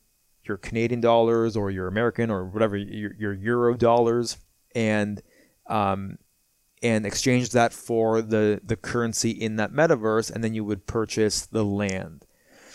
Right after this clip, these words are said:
And on top of that land, you could build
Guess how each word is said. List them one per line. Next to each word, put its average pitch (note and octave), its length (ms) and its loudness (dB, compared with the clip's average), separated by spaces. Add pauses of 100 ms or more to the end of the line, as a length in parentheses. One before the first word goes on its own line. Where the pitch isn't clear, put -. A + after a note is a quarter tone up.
(320)
And B2 100 2
on A2 140 0
top G3+ 300 2
of F3+ 100 -2
that B2+ 180 4
land, G#2 520 -2 (240)
you B2 120 0
could G#2+ 420 -2
build A#2+ 540 4